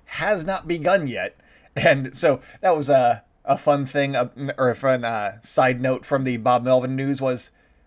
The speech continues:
the offseason hasn't started. Things shouldn't be happening yet, baseball, but they are.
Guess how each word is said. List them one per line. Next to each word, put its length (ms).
the 80
offseason 440
hasn't 300
started. 400
Things 340
shouldn't 400
be 180
happening 680
yet, 300
baseball, 640
but 140
they 80
are. 280